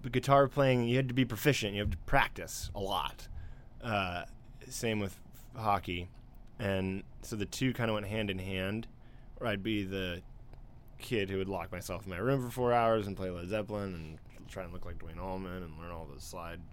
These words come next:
guitar and different tunings and stuff. Super into that. Learn how to play lap steel, learn how to play pedal steel, learn how to play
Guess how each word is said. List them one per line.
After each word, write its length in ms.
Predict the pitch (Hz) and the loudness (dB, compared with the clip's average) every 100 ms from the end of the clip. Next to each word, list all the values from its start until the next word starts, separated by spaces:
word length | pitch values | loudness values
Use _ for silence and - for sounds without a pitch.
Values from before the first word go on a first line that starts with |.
| - - - | -14 -14 -14
guitar 300 | - 101 87 | -10 -6 -4
and 120 | 87 | -4
different 240 | 90 92 87 | -6 -8 -10
tunings 400 | 92 85 85 85 | -8 -6 -6 -6
and 120 | 87 | -8
stuff. 260 | - 82 85 - - - - - - - - | -6 -6 -6 -10 -16 -16 -16 -16 -16 -14 -8
Super 400 | - 127 - 104 | 2 4 8 8
into 200 | 101 98 | 8 4
that. 360 | 98 98 101 | 4 4 4
Learn 140 | 101 101 | 2 0
how 60 | |
to 60 | 98 | 0
play 100 | 98 | -2
lap 280 | 92 85 85 | -2 -4 -4
steel, 220 | 90 85 | -4 -4
learn 100 | 85 | -4
how 60 | 85 | -6
to 80 | |
play 140 | 85 90 | -8 -2
pedal 260 | 113 117 | 4 6
steel, 320 | 113 - 107 95 | 4 4 4 4
learn 120 | 90 | 2
how 80 | 87 | -4
to 40 | |
play 280 | 85 90 80 | -8 -10 -10